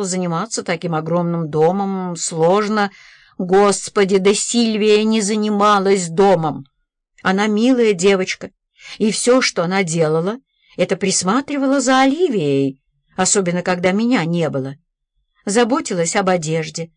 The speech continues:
готовила кофе по утрам, горячее питьё вечером, ухаживала за ней, когда она простужалась, массировала шею, когда она слишком много работала и уставала. Есть ещё прислуга, убирающая в доме,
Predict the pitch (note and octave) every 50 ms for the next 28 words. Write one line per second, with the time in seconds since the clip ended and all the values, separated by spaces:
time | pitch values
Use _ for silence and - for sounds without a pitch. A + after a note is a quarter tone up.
0 | _ _ _ _ _ - F#3+ G3+ G#3 - C4 A#3+ A#3 G3+ G3 F#3 - - F3+ F#3+
1 | G#3+ G3+ - G3+ F#3+ - F3+ F3+ F3+ - F3 F3 E3+ F3 F3 E3+ _ _ _ _
2 | _ _ _ _ - G3 G3+ G#3+ A#3+ C4 C4 C4 - G3+ F#3 - G3 F#3 - -
3 | F#3 F3 G3 G3+ F#3+ G#3+ G#3 G3+ G3+ - A3 G3+ G3+ G#3 G#3+ - _ _ _ _
4 | - - B3 A#3+ - - F#3+ F3+ G3 A3+ A3+ G3+ G#3 F#3+ F#3+ F3+ F3+ F3 E3+ E3+
5 | E3 E3 D#3 D3+ C#3+ - F3 E3 D#3 F3 E3+ E3 E3 E3 E3 - F3+ E3+ - -
6 | F#3+ E3+ E3+ F3+ E3 D#3+ D3 D#3+ - - - _ _ _ _ _ _ _ _ -
7 | A#3 B3+ B3 - - - D4+ C#4 C4 A#3+ A#3 A3 G#3+ G#3 - - - F#3+ G3+ G3+
8 | F#3 F3 E3+ E3 - F3+ F3 E3+ F3+ F3 F3+ F3+ F#3+ - - G#3 G3 - - -
9 | F#3+ F#3+ G3+ G3+ F#3 G3 G3 F#3+ F#3+ F3 F#3 A3+ A#3+ - G3 F3+ F3+ F3+ F3+ F3+
10 | - - G3 F3+ E3+ E3 D3+ D3+ D3+ D3+ - _ _ _ _ _ _ _ _ _
11 | _ _ _ _ F#3 F3 G#3 A3 G3+ - - F#3+ F3 - - G#3 - G3+ F3+ E3+
12 | - - F#3 F3 F3+ F#3+ F#3+ F#3 A3 A#3 - _ _ _ _ _ _ - F#3 F3
13 | G3 G3 G3 G3 F#3+ F#3 F#3+ - - - G3+ F#3+ F#3 F3+ F3 D#3+ D#3 F#3 F3 E3+
14 | E3+ F3 F3 F3+